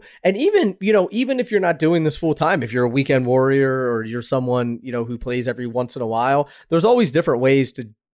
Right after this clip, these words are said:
you know, to get more gigs or generate more income, but with your, with your playing, you know, whether it be teaching or, you know, my thing is, I don't, if you don't enjoy teaching, then I don't think you should do it just for the money. But, like,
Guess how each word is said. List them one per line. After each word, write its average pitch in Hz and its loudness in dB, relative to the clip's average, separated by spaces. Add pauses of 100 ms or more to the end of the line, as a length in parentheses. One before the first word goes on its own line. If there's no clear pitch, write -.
you 120 -4
know, 117 -2
to 131 -8
get 147 -2
more 147 4
gigs 135 2
or 117 -2
generate 135 2
more 127 -2 (100)
income, 123 -4
but 113 -6
with 120 -10
your, 110 -10
with 123 -16
your 113 -12
playing, 117 -6
you 117 -12
know, 113 -6
whether 110 -6
it - -16
be 110 -12 (400)
teaching 190 0
or, 123 0
you 135 -6
know, 123 0
my 131 0
thing 127 -2
is, 117 -2
I 113 0
don't, - -10
if 127 -10
you 127 -6
don't 117 -2
enjoy 113 -2
teaching, 113 -10
then 107 -8
I 110 -8
don't 110 -12
think 110 -20
you 110 -20
should 101 -20
do 110 -10
it 107 -12
just - -16
for 113 -12
the 104 -12
money. 131 -4
But, 127 -6
like, 120 -8